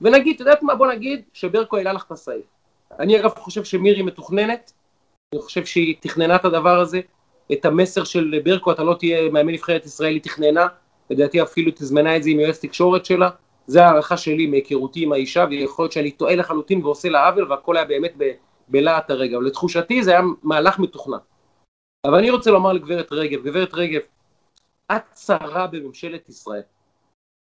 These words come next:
את שרה בממשלת ישראל. את לא יכולה להרשות לעצמך להתנהג ככה.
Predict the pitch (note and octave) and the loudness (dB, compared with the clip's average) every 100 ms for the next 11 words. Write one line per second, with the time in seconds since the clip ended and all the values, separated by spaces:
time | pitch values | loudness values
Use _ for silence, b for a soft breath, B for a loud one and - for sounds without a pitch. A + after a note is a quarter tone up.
0 | _ - A3 G#3 - - F3 G3 G3 E3+ | _ -4 0 0 -2 -2 0 -2 -6 -10
1 | C#3+ G3 G3 G3 C3+ A#2+ A#2 - _ _ | -12 -12 -12 -14 -20 -16 -16 -16 _ _
2 | _ _ - D3+ - A3 A3 G#3+ - F3 | _ _ -8 -6 2 4 6 4 0 -4
3 | F3 F3 F3+ F3 D#3 - _ _ - E3 | -2 -2 0 0 -2 -4 _ _ -4 -2
4 | D#3+ D3 - G3 G3 F3+ - F3+ F#3 F3 | -2 -4 -2 -2 0 -4 -4 -4 -4 -4
5 | E3 D#3 D#3+ E3 F3+ E3 C3+ - | -8 -6 -4 -4 -2 -4 -4 -8